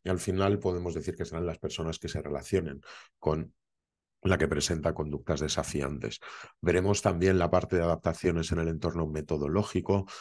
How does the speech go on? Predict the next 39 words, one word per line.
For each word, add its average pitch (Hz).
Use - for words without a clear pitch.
más 85
bien 80
con 82
el 78
contenido 78
de 78
las 76
actividades, 78
la 80
filosofía 80
de 80
aprendizaje 78
educativa 78
que 80
se -
tenga 80
en 82
el 78
servicio, 95
y 101
luego 107
veremos 95
también 87
cómo, 87
eh, 82
en 80
determinados 82
entornos 78
físicos, 113
pues, -
favorecen 76
hábitos 80
positivos 78
de 85
comportamiento 85
y 85
cuando 78
no 78
están 78